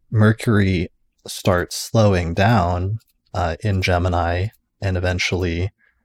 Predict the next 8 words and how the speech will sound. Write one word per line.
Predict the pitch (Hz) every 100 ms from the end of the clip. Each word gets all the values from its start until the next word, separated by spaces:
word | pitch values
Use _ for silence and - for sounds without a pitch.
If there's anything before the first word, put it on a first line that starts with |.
| _ -
stations | - - 95 - 92 87
retrograde | 95 104 101 92 90 85 87 92
at | 98 80
twenty-four | - 107 104 - 101
degrees | 95 95 92 92
of | 92
Gemini | 95 85 87 85 85 90 -
by, | 85 85 90 90